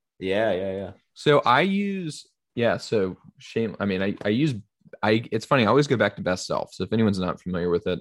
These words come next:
Speaker 2: I'm a big
Speaker 1: Yeah.
Speaker 2: fan of it. A couple years ago, I started,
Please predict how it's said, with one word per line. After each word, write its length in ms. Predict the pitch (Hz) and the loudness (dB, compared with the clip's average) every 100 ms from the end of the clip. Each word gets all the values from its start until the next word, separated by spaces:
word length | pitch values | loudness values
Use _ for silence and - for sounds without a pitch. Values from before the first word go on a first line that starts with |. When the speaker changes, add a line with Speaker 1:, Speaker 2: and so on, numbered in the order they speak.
| - | -6
Speaker 2:
I'm 120 | 95 | -6
a 40 | 87 | -2
big 140 | 90 | -2
Speaker 1:
Yeah. 100 | 90 | -2
Speaker 2:
fan 200 | 90 85 | -4 -2
of 100 | 87 | 0
it. 140 | 90 - | 0 -2
A 40 | _ | _
couple 220 | 107 95 | -2 0
years 200 | 90 90 | 0 -2
ago, 260 | 90 82 82 | -2 -2 -2
I 40 | |
started, 400 | - 95 85 - | -2 -2 0 -2